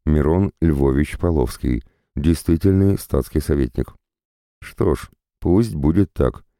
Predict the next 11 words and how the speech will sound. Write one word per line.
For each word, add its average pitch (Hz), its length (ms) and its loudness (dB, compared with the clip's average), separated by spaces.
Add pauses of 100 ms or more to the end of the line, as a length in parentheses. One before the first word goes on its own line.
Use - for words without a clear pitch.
(260)
кивнул 67 320 0
хозяин 67 480 0
небоскреба 71 680 0
Небесный 67 520 -2
Столб. - 300 -6 (720)
«Прося 98 440 0
об 107 100 0
этой 107 200 2
встрече, 82 600 -2 (160)
вы 67 160 0
сказали, 73 640 2